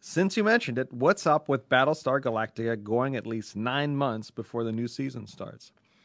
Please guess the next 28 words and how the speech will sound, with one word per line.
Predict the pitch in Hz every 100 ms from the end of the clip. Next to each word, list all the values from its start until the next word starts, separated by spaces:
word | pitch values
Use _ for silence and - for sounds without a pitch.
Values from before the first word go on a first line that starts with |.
| _
I | 135
muddled | 139 143 135
through | 127 117
several | - 180 180 120
episodes | 110 107 113 107
that | 113 139
didn't | 135
do | 131
much | 113 113 -
to |
advance | 101 110 107
the | 101
plot. | - 107 90 _ _ _ _ _ _ -
Got | 131
my | 123
payoff | - 180 165 147 135
last | 131 120 131
night | 117
with | 113
a | 110
killer | - 156 139
episode, | 120 107 117 110
but | 107 131
went | 156 160
to | 127
bed | 131 113 -
pissed | - 269 262 208
off | 196 - - -